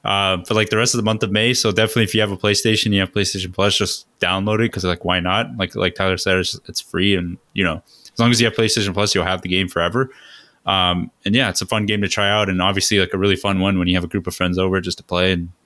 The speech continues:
kinda kick back and relax with. But yeah, that was, uh, that was our wild card topic, and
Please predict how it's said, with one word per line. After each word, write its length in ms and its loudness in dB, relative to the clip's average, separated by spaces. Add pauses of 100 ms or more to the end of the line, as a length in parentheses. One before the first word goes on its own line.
kinda 180 -4
kick 220 -6
back 220 -2
and 100 -4
relax 400 -2
with. 200 -6 (120)
But 240 -2 (840)
yeah, 260 0 (260)
that 100 0
was, 400 2
uh, 560 2
that 60 2
was 160 2
our 120 4
wild 260 2 (160)
card 260 0
topic, 400 2
and 300 0